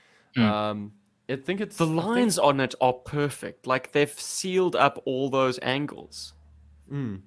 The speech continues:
Speaker 3: That's,
Speaker 2: That's
Speaker 3: that's such an engineering feat, man.
Speaker 2: Yeah, that's what I love about it so much, is that,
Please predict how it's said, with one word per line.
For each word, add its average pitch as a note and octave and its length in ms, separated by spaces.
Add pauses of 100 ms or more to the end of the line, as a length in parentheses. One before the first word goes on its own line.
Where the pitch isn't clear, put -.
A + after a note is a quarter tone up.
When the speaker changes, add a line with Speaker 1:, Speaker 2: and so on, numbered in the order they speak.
(800)
Speaker 3:
That's, - 520
Speaker 2:
That's C#3 280
Speaker 3:
that's D3 300
such - 400
an B2+ 140
engineering B2 560
feat, G#2+ 460
man. G#2+ 340 (920)
Speaker 2:
Yeah, D#3 180
that's E3+ 200
what A3 100
I F#3+ 40
love E3 200
about C#3+ 240
it A#2+ 80
so - 140
much, G#2+ 240
is G#2+ 180
that, A#2+ 300